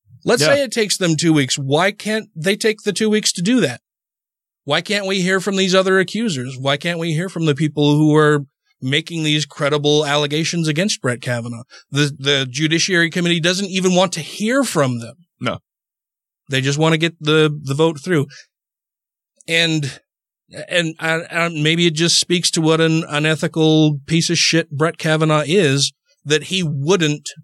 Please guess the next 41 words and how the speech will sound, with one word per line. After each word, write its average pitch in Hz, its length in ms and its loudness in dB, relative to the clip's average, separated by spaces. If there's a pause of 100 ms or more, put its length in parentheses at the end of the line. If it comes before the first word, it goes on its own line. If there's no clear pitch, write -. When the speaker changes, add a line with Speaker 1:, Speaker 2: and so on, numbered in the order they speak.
(100)
Speaker 1:
want 139 420 0
them 135 180 2
to 135 100 -4
do 135 160 2
the 127 100 0
same 123 260 -2
thing. 120 240 -12 (840)
Whether 196 360 0
he's 202 340 -2
innocent 202 460 0
of 180 140 -2
these 185 260 0
things 185 280 0
or 151 140 4
not, 151 300 2 (500)
the 135 300 -2
fact 180 500 -2
that 160 180 -2
he 175 160 -2
doesn't 160 460 0
want 143 260 2
any 151 200 2
investigation 139 1080 0
and 131 220 0
just 151 320 -2
wants 139 240 0
to - 140 -4
push 135 280 -2
this 131 180 -4
through 135 220 -2
as 127 140 -2
quick 143 240 -2
as 127 80 -6
possible, 123 720 -4 (400)
to 151 100 2
me, 185 320 4
speaks - 460 -2
about 131 420 0 (540)
an 135 180 -2
ethical 135 400 -6
problem. 117 360 -16